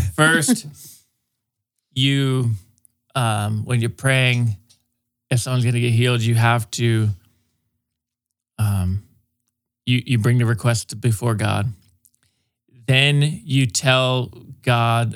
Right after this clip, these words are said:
about all the miracles you've read about in the Bible, and then you tell God about all the miracles you've seen in person,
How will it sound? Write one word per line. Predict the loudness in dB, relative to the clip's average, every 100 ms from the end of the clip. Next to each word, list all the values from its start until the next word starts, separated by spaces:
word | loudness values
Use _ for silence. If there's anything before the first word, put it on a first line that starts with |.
| -4
about | -2 0 -2 -2
all | 0 0 2
the |
miracles | 2 2 0 -2 -2 -2 0 -4 -6 -14 _ _ _ _ _ _ _
you've | -2 0
read | 2 0
about | 0 0 -2 -4
in | -2
the | 0
Bible, | 0 -2 0 -2 -4 -4
and | 0 0
then | 2 2
you | 0
tell | -2 -2 -4
God | -2 -2 0
about | -2 -4 -2
all | -2
the | 0
miracles | 0 -2 -2 -2 -2
you've | -2 -4
seen | -4 -2
in | -2
person, | -2 0 0 -2 -6 -4